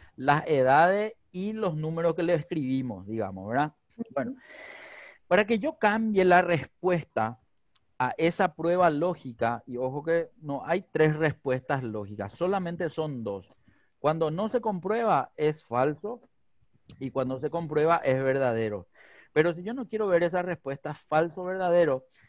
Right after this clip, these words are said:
Speaker 1: ahí es donde yo tengo que hacer uso de la función sí. ¿Por qué? Y porque la función sí es la única que me permite reemplazar las respuestas lógicas por otras cosas. ¿Qué pueden ser esas otras cosas? Pueden ser números,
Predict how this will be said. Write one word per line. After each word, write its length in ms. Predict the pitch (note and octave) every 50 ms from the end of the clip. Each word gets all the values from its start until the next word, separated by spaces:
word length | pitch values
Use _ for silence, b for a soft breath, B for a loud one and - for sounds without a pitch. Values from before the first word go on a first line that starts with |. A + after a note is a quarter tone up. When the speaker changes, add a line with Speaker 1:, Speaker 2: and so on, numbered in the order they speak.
| _ _ _
Speaker 1:
ahí 220 | C3 C3+ D3+ E3
es 140 | F3 E3+ E3
donde 240 | F3 F3 F3 F3 D#3
yo 160 | D3 D3+ C#3+
tengo 240 | - D3 D#3 D#3+ D#3
que 80 | E3
hacer 180 | C#3+ - D3 C#3+
uso 300 | C3 C3 C3 B2 - D3
de 60 | C#3
la 120 | C#3+ C#3+ C#3+
función 720 | - - C3+ B2+ A#2 G2+ - - C3+ C#3+ D3 C#3 B2 - - -
sí. 220 | - A#2 G#2 F#2 - -
¿Por 200 | C3 C3+ A#2+ -
qué? 300 | _ E3+ F#3 G3+ - - -
Y 80 | D#3+
porque 240 | C3 C#3+ C#3 C3 C#3
la 160 | C#3 C#3 C#3
función 500 | B2 - C#3+ B2 A2+ A2+ B2 D3+ D#3+ E3 D3 -
sí 200 | C#3 C#3 C#3+ - -
es 100 | B2+ A#2+
la 220 | C3 C3+ C#3 - _
única 640 | F3 F#3 F#3 F3 D#3+ D3 C3 C3+ C3+ C#3+ D3+ D3+ b b b b b b b _
que 80 | C#3 D3
me 140 | D3+ D3+
permite 500 | - D#3 C3+ B2+ C3+ C#3+ D3+ D3+ - E3+
reemplazar 1040 | D#3+ D#3+ E3 D#3+ D#3+ D#3 D#3+ E3+ D#3+ C#3 B2 A2 - - - D3 D#3+ E3+ F3 F#3+ - -
las 540 | D#3 D3 C#3+ D3 D3 D3+ E3 E3+ F3+ F#3
respuestas 640 | F#3 F3+ E3+ D3+ - - D#3 D3+ D3+ D#3 D#3+ D3 B2+
lógicas 600 | C3 C#3 D#3+ E3 - - F3+ - F#3+ F#3 F3+ - - _ _ _ _ _ _
por 220 | E3 E3 D#3+ E3+
otras 420 | F#3+ G#3+ A3 G#3+ - F3+ D#3 A#2 -
cosas. 480 | - C3 A#2+ A2 - - F#2+ E2+ E2 - _ _ -
¿Qué 80 | D#3+
pueden 260 | D#3+ G3 G3 F#3+ F#3
ser 140 | - F#3+ F#3
esas 180 | G3 F#3 - F#3
otras 240 | F#3+ F#3+ F#3+ F3 D#3+
cosas? 440 | - G#3 G#3 - F#3+ D3+ A#2+ G#2 - _ _ _ _ _ _ _ _ _
Pueden 260 | D3 D#3+ E3+ E3+ D#3
ser 200 | D3 D3 C#3+ A#2+
números, 580 | A#2 C3 D#3 F#3+ G3 G3+ G3 G3+ G3+ F#3+ F#3+